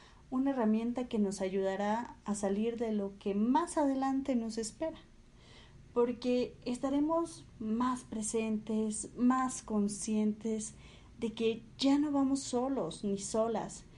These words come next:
Llevamos a nuestra versión más joven y soñadora con nosotros.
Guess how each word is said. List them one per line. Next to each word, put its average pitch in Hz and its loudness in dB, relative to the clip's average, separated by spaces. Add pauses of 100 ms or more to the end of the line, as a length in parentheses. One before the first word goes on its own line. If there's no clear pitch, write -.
(340)
Llevamos 233 0
a 220 0
nuestra 214 2
versión 240 2
más 247 0
joven 226 -2 (440)
y 214 -2
soñadora 208 0
con 269 -6
nosotros. - -8